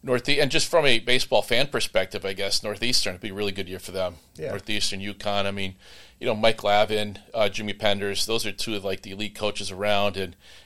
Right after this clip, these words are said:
Speaker 1: you know, Mike Gambino always does a good job at B C. You know, they got a couple of holes to fill, but I'm sure they'll do a great job doing it.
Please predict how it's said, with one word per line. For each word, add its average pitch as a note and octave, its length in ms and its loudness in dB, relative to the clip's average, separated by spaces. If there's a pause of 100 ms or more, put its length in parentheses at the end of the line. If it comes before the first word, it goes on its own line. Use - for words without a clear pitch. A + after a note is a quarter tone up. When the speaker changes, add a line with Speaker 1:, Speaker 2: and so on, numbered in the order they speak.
Speaker 1:
you - 80 -6
know, G#2+ 100 4
Mike A2 380 6
Gambino G#2+ 420 0
always G#2 260 4
does G#2+ 140 -2
a G#2 60 -4
good G#2 160 -4
job G#2 220 0
at G2 100 -14
B G#2+ 140 -6
C. G#2 340 2
You G#2 140 -6
know, A2 80 0
they G#2+ 100 -2
got G#2+ 100 4
a G2+ 40 -4
couple A2+ 240 -2
of G#2+ 60 -2
holes A2 240 0
to G#2 100 -6
fill, G#2+ 300 0
but G#2 180 -2
I'm G2 100 -6
sure - 240 -4
they'll G#2+ 160 -4
do G#2+ 140 -8
a G2 40 -8
great G#2 240 -6
job G2+ 260 -2
doing A2 240 -2
it. F2+ 180 -6